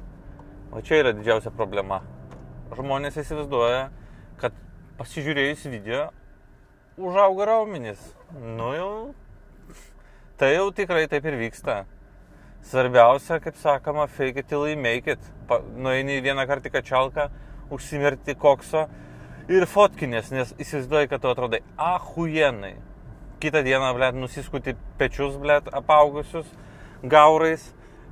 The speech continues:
Ir, blet, įsivaizduoji, kad esi kiečiausias čiuvakas, blet. Svarbu daug kokso vartot ir niekad svorio nereikės tau mest, nes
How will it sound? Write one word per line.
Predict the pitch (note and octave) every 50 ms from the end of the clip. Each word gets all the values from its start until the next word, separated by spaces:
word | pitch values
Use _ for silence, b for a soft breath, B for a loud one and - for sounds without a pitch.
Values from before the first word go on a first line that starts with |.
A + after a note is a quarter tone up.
| B -
Ir, | - C#3 D3 D3+ D#3
blet, | D3+ D#3+ D#3+ D#3+ E3 D#3+ - D#3
įsivaizduoji, | - - E3+ D#3+ D#3+ D#3 D#3+ E3 D#3 C3+ -
kad | A2 G#2 G#2+
esi | G2 - A#2 G#2+ -
kiečiausias | - - A#2+ A2+ - - D3+ D#3 D#3 - - D3+ C3 -
čiuvakas, | - - C#3+ C#3 D3 C3+ A#2+ - - G#2 G2+ G2+
blet. | G2+ G2 F#2+ F#2+ - - - - - - - -
Svarbu | - - E3+ E3 E3+ F#3 G3 -
daug | - B2+ D3+ D#3+ C#3+
kokso | - F3+ E3+ - - - C3+
vartot | B2 A#2+ B2 E3 E3 D#3+ - -
ir | C#3 C#3 C#3+
niekad | D3 D3+ C3+ C#3 B2 -
svorio | C3+ C#3 C#3+ B2+ A#2+ A2 G#2+
nereikės | G#2+ G#2 G#2 F#2+ G#2+ G#2 - -
tau | A2+ G#2 G2+
mest, | G2+ G2 F#2+ - - - - - - - -
nes | A#2+ A#2 A#2 A#2+ C3 C3+